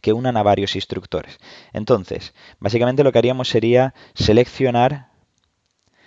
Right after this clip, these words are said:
el instructor que nos guste. Por ejemplo, he seleccionado a Ángel Gómez. Cuando selecciono a Ángel Gómez, me dice que seleccione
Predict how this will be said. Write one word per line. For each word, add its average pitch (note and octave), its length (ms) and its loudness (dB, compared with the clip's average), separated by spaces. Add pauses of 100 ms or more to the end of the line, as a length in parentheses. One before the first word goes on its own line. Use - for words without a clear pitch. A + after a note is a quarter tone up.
(200)
el G#2+ 160 2
instructor B2 480 -4
que A2 100 -4
nos G#2 140 -6
guste. D3+ 280 -2
Por A#2 140 -2
ejemplo, B2+ 300 -4
he A2+ 40 -6
seleccionado G2+ 520 -2
a G#2 40 -2
Ángel G#2+ 220 -2
Gómez. C#3 460 -6 (640)
Cuando A2 180 -2
selecciono A#2+ 400 0
a B2+ 40 0
Ángel A#2+ 200 -2
Gómez, B2+ 400 -4
me G#2 100 -10
dice A#2 220 -4
que A2+ 80 -2
seleccione A#2+ 640 -4